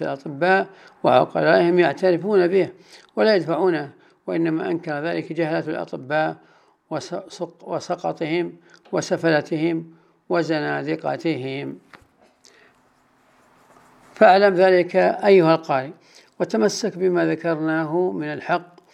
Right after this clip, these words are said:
ولا تغتر بجهلة الأطباء وغيرهم، ولا بمن يتكلم في هذا الأمر بغير علم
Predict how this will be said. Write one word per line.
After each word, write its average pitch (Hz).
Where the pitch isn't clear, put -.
ولا 165
تغتر 175
بجهلة 165
الأطباء 170
وغيرهم، 151
ولا 156
بمن 170
يتكلم 170
في 147
هذا 165
الأمر 170
بغير 151
علم 160